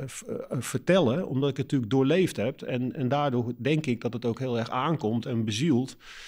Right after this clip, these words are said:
Ja, en dat is het mooiste wat er is. Echte levensverhalen. En, en, en die heeft iedereen. Ehm, maar ja, je zou ze wat meer mogen vertellen om andere mensen ook daarmee mee te nemen. Om, om,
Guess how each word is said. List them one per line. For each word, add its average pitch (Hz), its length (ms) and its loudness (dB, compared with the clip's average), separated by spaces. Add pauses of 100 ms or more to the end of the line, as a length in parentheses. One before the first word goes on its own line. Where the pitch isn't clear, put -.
(380)
Ja, 117 160 -6
en 139 100 0
dat 151 140 0
is 151 60 -2
het 120 100 -2
mooiste 160 360 2
wat 135 180 0
er 151 120 0
is. 202 220 -2
Echte 156 280 -2
levensverhalen. 135 1120 0
En, 120 180 -2
en, 127 300 -2
en 123 400 -2
die 143 140 2
heeft 170 180 2
iedereen. 160 600 2 (160)
Ehm, 123 520 0 (300)
maar 143 540 -2 (180)
ja, 175 180 -2
je 117 180 2
zou 139 240 2
ze 127 120 2
wat 120 140 2
meer 151 260 4
mogen 131 420 2
vertellen 151 560 0
om 131 160 0
andere 139 320 0
mensen 113 380 -2
ook 113 140 -2
daarmee 117 400 0
mee 139 240 2
te 147 120 -4
nemen. 110 420 0
Om, 117 300 -2
om, 117 340 -4